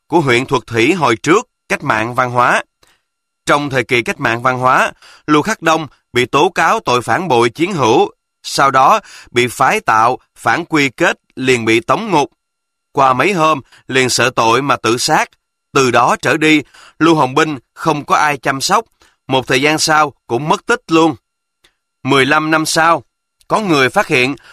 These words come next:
Lưu Hồng Binh lại một lần nữa xuất hiện trong địa phận của Thuật Thủy. Lúc này, hắn đã trở thành tên trộm phi thiên nổi tiếng. Nghe nói, sau khi rời nhà đi, hắn đã tìm đến Sùng Sơn, Hà Nam,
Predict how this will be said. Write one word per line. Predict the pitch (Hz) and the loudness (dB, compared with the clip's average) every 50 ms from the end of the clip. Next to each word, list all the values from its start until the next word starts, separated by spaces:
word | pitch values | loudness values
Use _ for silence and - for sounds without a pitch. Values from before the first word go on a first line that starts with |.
| _ _ - | _ _ 2
Lưu | 151 165 170 | 2 2 4
Hồng | 143 147 135 139 | 2 0 0 2
Binh | 151 160 156 156 123 - _ _ _ | 0 0 0 0 -6 -10 _ _ _
lại | 123 123 120 131 | -2 0 0 0
một | 143 - 143 185 | 0 -2 -2 -2
lần | 139 131 123 120 | -2 -2 0 0
nữa | 117 117 123 139 185 214 190 | 2 2 2 2 2 0 -2
xuất | - - 247 - | -4 -6 -8 -4
hiện | 151 147 123 123 127 143 139 | -2 0 0 0 0 -2 -2
trong | - 151 139 139 135 | -2 -2 -2 -2 -2
địa | 123 120 123 | -2 -4 -2
phận | - - 113 113 120 117 | -2 -2 -2 -2 -2 -4
của | - 139 | -4 -4
Thuật | 165 - 135 110 - | -2 -2 -4 -4 -4
Thủy. | - 113 107 113 151 208 - - _ _ _ _ - - _ _ | -4 0 2 2 2 0 -2 -6 _ _ _ _ -20 -20 _ _
Lúc | 175 202 - | -4 -4 -2
này, | 151 147 135 131 123 110 - - - - _ | 0 0 0 0 -2 -4 -6 -10 -20 -20 _
hắn | - 139 160 202 214 | -4 -4 -4 0 -2
đã | 208 | -2
trở | - - 123 143 165 | 0 0 0 -2 0
thành | 156 139 127 123 120 110 - _ _ _ _ _ | 0 -2 -2 -2 -2 -10 -14 _ _ _ _ _
tên | - 156 151 147 | -2 -2 0 -2
trộm | 123 - 127 113 110 117 131 139 | -2 0 0 2 2 0 -2 -8
phi | - - 165 151 143 | -4 -2 0 0 0
thiên | - 143 147 143 139 131 | 0 -2 -2 -2 -2 -2
nổi | 117 104 117 139 | 0 0 0 0
tiếng. | - 151 143 160 208 240 - - _ _ _ _ _ _ _ | 0 2 2 2 0 0 -6 -14 _ _ _ _ _ _ _
Nghe | 131 143 143 | -4 -4 0
nói, | 139 135 131 160 214 240 - _ - - - _ | 0 2 2 2 0 -2 -6 _ -20 -20 -20 _
sau | - - 165 147 | -4 -2 -2 -2
khi | - 156 156 151 | 0 0 -2 -2
rời | 131 127 131 123 | 0 0 0 0
nhà | 120 123 120 120 | 0 0 -2 0
đi, | 123 139 147 160 139 - - _ _ _ _ _ _ _ _ | 0 2 2 2 0 -2 -8 _ _ _ _ _ _ _ _
hắn | - 127 135 170 208 | -6 -4 -4 -2 0
đã | 180 180 | -2 -4
tìm | - - 139 123 117 117 | -2 0 0 0 0 0
đến | 123 143 190 | 0 0 0
Sùng | 196 - 165 139 120 117 | 0 0 0 0 -2 -2
Sơn, | - - 147 156 156 147 127 - _ _ | -2 0 2 0 0 -2 -4 -10 _ _
Hà | - 131 123 120 | -4 -2 -2 0
Nam, | 120 139 147 160 165 147 | 0 0 0 0 0 -2